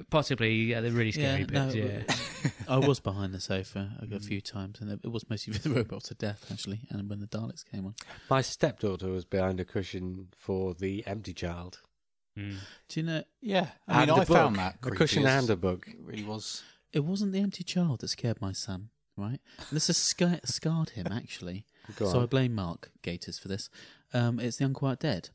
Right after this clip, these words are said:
Speaker 2: And
Speaker 3: Oh,
Speaker 2: it's the
Speaker 3: right.
Speaker 2: opening sequence where the woman's walking
Speaker 4: Oh,
Speaker 2: towards
Speaker 4: yeah,
Speaker 2: the screen
Speaker 4: yeah.
Speaker 2: with her
Speaker 3: Oh, yeah,
Speaker 2: eyes
Speaker 3: yeah.
Speaker 2: going,
Speaker 4: I
Speaker 2: <gasps> yeah,
Speaker 1: Yeah.
Speaker 2: the zombie moment.
Speaker 4: Yeah.
Speaker 1: Proper
Speaker 2: Now,
Speaker 1: creepy.
Speaker 2: he has had a problem with anything that's got wide eyes.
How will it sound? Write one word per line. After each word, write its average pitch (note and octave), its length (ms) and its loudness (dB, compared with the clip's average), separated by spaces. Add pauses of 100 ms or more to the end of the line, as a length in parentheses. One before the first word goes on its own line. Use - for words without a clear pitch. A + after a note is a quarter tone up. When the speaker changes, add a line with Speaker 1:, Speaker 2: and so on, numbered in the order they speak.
(360)
Speaker 2:
And B2+ 80 2
Speaker 3:
Oh, - 20 4
Speaker 2:
it's A#2 100 4
the B2+ 160 6
Speaker 3:
right. F3 100 10
Speaker 2:
opening D#3 320 2
sequence F#2+ 680 -2
where A2+ 120 0
the A2+ 80 0
woman's B2+ 340 0
walking C3 280 0
Speaker 4:
Oh, E3+ 60 8
Speaker 2:
towards A#2 160 4
Speaker 4:
yeah, F2+ 100 2
Speaker 2:
the - 80 0
screen G#2 340 2
Speaker 4:
yeah. G2 140 0
Speaker 2:
with A2 100 6
her A#2+ 80 8
Speaker 3:
Oh, C3+ 280 8
yeah, C3 160 10
Speaker 2:
eyes G2 180 6
Speaker 3:
yeah. G#2 60 6
Speaker 2:
going, C#3+ 160 8 (140)
Speaker 4:
I A#3+ 840 10
Speaker 2:
<gasps> - 40 -18
yeah, A#2 200 4
Speaker 1:
Yeah. A#2 120 -2
Speaker 2:
the C3 80 8
zombie B2+ 340 6
moment. F2 300 2
Speaker 4:
Yeah. E2 80 -10
Speaker 1:
Proper C3 140 2
Speaker 2:
Now, C#3 140 6
Speaker 1:
creepy. G2+ 220 -4
Speaker 2:
he G3 240 8
has F#3 160 4
had C#3+ 340 2
a B2 60 4
problem F#2 520 0
with F#2+ 140 -8 (240)
anything C#3+ 560 0
that's A2 140 -8
got G2+ 180 -2
wide A#2 420 -2
eyes. G2+ 460 -6